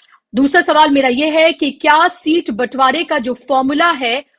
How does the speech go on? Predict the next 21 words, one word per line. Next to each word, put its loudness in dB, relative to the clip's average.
वो 2
इंडिया 0
गठबंधन -4
सेट -6
कर -2
पाएगा? -2
इसके 0
साथ 4
ही -8
मेरा 2
सवाल 0
ये -6
भी 0
है -2
कि -8
क्या 0
दो -4
हज़ार -2
चौबीस -4
के -8
लिए -6